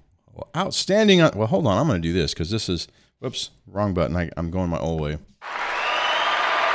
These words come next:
Congratulations on the new place and getting it all decorated. Hopefully it's an,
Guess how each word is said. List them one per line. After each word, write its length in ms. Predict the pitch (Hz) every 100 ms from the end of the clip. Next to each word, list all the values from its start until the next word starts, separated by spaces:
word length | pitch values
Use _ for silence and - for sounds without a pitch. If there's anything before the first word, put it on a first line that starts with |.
| -
Congratulations 920 | 220 208 214 170 175 160 143 143 123
on 120 | 120
the 80 | 113
new 140 | 107
place 320 | 101 107 104 107
and 120 | 98
getting 180 | 104 104
it 160 | 101 95 - - 113
all 160 | 113 110
decorated. 600 | 123 127 139 127 127 127 120 - - - - - - - -
Hopefully 540 | 170 165 143 127 113 107 - -
it's 180 | 110 98
an, 140 | 90